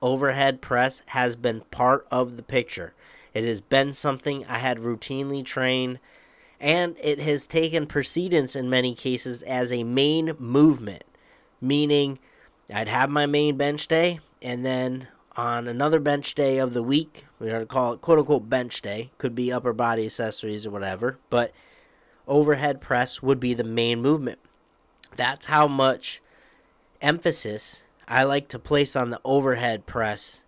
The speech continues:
as it pertains to building your bench. I think it should be regarded as a main movement because then it would actually get you to really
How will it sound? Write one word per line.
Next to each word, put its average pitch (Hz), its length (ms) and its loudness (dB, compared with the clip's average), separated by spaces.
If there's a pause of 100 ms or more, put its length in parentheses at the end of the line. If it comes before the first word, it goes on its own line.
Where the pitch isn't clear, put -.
(680)
as 127 220 2
it 120 120 -8
pertains 131 440 -6
to 117 80 -8
building 123 400 -2
your 131 140 -2
bench. 139 400 -2
I 113 100 -2
think 127 260 -4
it - 120 -6
should 127 180 -4
be 127 120 -2
regarded 120 480 0
as 113 180 -6
a 104 40 -6
main 120 360 0
movement 135 400 0
because 117 320 -4
then 131 180 -2
it 131 80 -2
would 131 180 -2
actually 120 760 -4 (760)
get 139 240 0
you 120 460 -2 (240)
to 123 160 -4
really 127 580 4